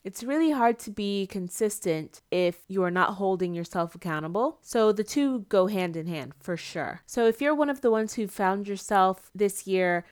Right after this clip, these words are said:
getting a little bit off track, not being as disciplined as you would like, what we're gonna do today is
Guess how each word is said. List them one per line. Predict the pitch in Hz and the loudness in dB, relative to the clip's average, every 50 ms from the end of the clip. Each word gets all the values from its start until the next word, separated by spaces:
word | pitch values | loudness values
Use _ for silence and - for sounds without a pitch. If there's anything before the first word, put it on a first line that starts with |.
| _ _ | _ _
getting | - 233 233 233 254 247 247 | 4 4 4 4 4 2 2
a | 240 226 | 2 4
little | 214 214 208 202 202 196 | 4 4 2 2 2 0
bit | 190 202 - - | 0 0 -2 0
off | - 175 180 185 - - | 2 2 2 0 -2 -6
track, | - - 190 170 156 151 151 - - - | -12 -8 -4 -2 0 0 -2 -4 -8 -8
not | 202 202 208 220 - | -6 -4 -4 -4 -4
being | - 240 233 226 220 | -6 -6 -4 -2 -2
as | 202 185 175 | -2 -2 -4
disciplined | - - 175 170 170 180 180 190 180 170 165 | -4 -4 -4 -4 -6 -8 -8 -6 -6 -6 -6
as | 160 160 - - | -6 -8 -10 -10
you | 165 160 151 | -8 -8 -8
would | 151 151 151 170 175 | -8 -8 -10 -10 -6
like, | 202 220 226 196 175 170 - - _ _ _ - | -2 0 2 2 2 0 -2 -8 _ _ _ -6
what | 240 240 - 240 | -4 -4 -2 -2
we're | 262 254 | -2 -2
gonna | 254 240 226 220 | -2 -2 -2 -2
do | 202 208 214 214 | -2 -2 -4 -4
today | - - 196 190 196 190 185 175 | -4 -4 -2 0 0 2 2 0
is | 170 170 - - | 0 -2 -6 -12